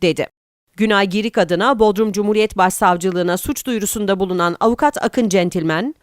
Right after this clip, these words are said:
Fatma Girik'in ölümünden büyük üzüntü duyduklarını söyledi. Fatma Girik'in yanında uzun yıllar çalışan Türkmen asıllı bakıcının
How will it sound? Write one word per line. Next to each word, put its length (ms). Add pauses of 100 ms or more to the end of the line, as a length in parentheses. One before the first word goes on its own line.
Fatma 360
Girik'in 380
ölümünden 560
büyük 200
üzüntü 360
duyduklarını 500
söyledi. 460 (260)
Fatma 340
Girik'in 400
yanında 400
uzun 300
yıllar 380
çalışan 500
Türkmen 400
asıllı 380
bakıcının 540